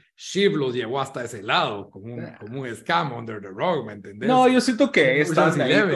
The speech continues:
Speaker 2: como que overthinking
Speaker 1: O,
Speaker 2: it.
Speaker 1: o que, ¿cómo se llama? Vos ves que Shiv se raja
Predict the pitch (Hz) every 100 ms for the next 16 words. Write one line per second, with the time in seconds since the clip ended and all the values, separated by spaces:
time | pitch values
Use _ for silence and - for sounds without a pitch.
0 | 135 135 127 110 104 104 - 165 170 120
1 | 190 170 156 113 104 87 _ _ _ _
2 | _ - 190 190 208 214 208 202 190 190
3 | 190 165 170 175 160 135 - 160 180 170
4 | 190 190 165 196 185 151 202 247 247 247
5 | 254 247 220